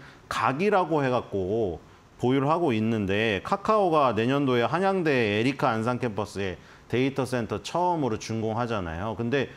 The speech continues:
그거는, 이건 왜 알려졌냐면은 한양대 안산 캠퍼스에 같이 산학협력으로 들어가는데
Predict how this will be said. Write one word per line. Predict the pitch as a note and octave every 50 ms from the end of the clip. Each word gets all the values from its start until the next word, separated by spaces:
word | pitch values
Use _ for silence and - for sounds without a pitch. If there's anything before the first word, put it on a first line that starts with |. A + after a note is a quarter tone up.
| - - - -
그거는, | - - B2+ B2+ F#3+ A#3 B3 A#3 F#3 B2 G#2 G2+ - - - - - - - - - - -
이건 | A#2+ C3 F#3+ G#3+ D3 G#2
왜 | G#2 C3 F3+
알려졌냐면은 | F#3+ C#3+ A2+ A#2 B2+ C3+ C3 C3+ C3 B2+ A#2+ A2+ A2 G#2+ G#2+ G2+
한양대 | F#2+ - - - G3+ A3 A3+ A3+ A3 G#3+ F#3 E3
안산 | A#2 F#2 F2+ G2+ G#2+ G#2+ D3 D#3+ F3+ F#3
캠퍼스에 | - - F3 E3+ D#3+ D#3 D#3+ C#3+ A#2+ - C3 B2 A2
같이 | G2+ - F#2+ F#2+ - G#2+
산학협력으로 | - - B2 C#3+ D#3 D3+ - D#3 D3+ D3+ D3 C#3+ C#3 C3+ A#2
들어가는데 | A2 A2+ G#2 G2+ G2 F#2+ F2+ F2 E2 F2 E2